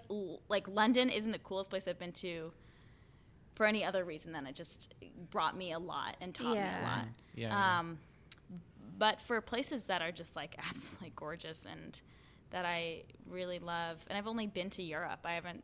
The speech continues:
Speaker 1: really been anywhere else. I'm dying to go to Japan.
Speaker 3: Yeah,
Speaker 1: But
Speaker 3: same here.
Speaker 1: yeah,
Speaker 3: <laughs>
Speaker 1: it'd be so cool.
Speaker 3: Yeah, it'd be awesome.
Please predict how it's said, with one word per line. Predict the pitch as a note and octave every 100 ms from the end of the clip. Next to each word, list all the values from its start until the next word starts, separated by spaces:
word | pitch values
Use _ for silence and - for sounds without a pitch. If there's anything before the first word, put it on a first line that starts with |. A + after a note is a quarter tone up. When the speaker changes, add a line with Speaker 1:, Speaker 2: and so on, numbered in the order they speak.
| - -
Speaker 1:
really | F3+ F3+
been | F3
anywhere | E3+ E3 E3
else. | E3 -
I'm | D#3+
dying | E3 E3
to |
go | D#3+
to | D#3
Japan. | D#3 E3 D#3+ D#3+ D#3+ - - - - -
Speaker 3:
Yeah, | C3+
Speaker 1:
But | C3+ F#3 F3+
Speaker 3:
same | D3 C3+
here. | C3 A#2+ -
Speaker 1:
yeah, | D#3+ -
Speaker 3:
<laughs> | E3 G3
Speaker 1:
it'd | - F#2
be | G2
so | - A#3
cool. | - F#3 B2+
Speaker 3:
Yeah, | -
it'd | A2+
be | G#2
awesome. | E3+ -